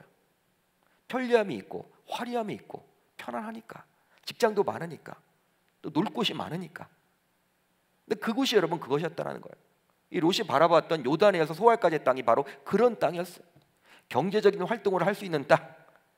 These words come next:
예, 돈을 많이 벌 수 있는 땅, 넉넉한 땅, 풍족한 땅, 집을 한 채 사놔도 굉장히, 여러분, 집값이 많이 오를 곳, 그런 곳이 바로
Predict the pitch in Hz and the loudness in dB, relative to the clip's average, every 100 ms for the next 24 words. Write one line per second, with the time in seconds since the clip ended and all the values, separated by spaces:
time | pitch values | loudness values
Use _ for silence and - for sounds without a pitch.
0 | _ _ 110 104 85 - _ _ _ _ | _ _ -8 -8 -10 -16 _ _ _ _
1 | _ _ _ _ _ - 214 233 147 156 | _ _ _ _ _ -2 0 4 4 2
2 | 127 143 156 165 131 165 165 - - - | 2 2 2 -4 2 6 4 2 -18 -20
3 | _ _ _ _ _ _ _ 156 220 220 | _ _ _ _ _ _ _ 0 4 4
4 | - 156 131 139 - 254 233 - 127 101 | 4 0 0 -4 -8 -6 -6 -4 -4 0
5 | 156 107 - _ _ _ _ _ _ - | 0 -2 -16 _ _ _ _ _ _ -4
6 | 175 190 190 180 165 175 160 196 180 185 | 2 4 4 2 -2 -4 -2 2 4 4
7 | 170 95 - - - 143 202 226 165 147 | 0 0 -8 -14 -4 0 6 6 6 2
8 | 151 151 165 156 - 123 151 120 143 151 | 0 0 2 4 2 0 -2 -2 -2 0
9 | 160 226 - - - - 190 233 170 143 | 6 6 4 -8 -10 4 6 6 2 2
10 | 107 113 160 | 0 0 -2